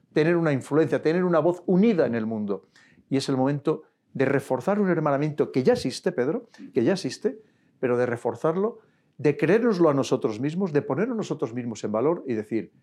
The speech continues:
"Oye, que en este nuevo orden geopolítico, en este nuevo mundo, hay una pieza importante que somos los hispanos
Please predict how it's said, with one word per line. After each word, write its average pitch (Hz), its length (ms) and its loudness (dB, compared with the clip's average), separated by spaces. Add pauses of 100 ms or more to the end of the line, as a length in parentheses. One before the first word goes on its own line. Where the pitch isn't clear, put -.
(540)
"Oye, 127 220 -4
que - 80 -6
en 117 80 -2
este 143 180 -6
nuevo 123 260 0
orden 120 240 -2
geopolítico, 113 680 -8
en 113 120 -6
este 123 180 -6
nuevo 123 140 -2
mundo, 131 420 -6 (520)
hay 165 120 0
una 175 140 0
pieza 123 180 -4
importante 120 520 -4
que 107 80 -6
somos 160 200 -2
los 113 140 -6
hispanos 127 460 -6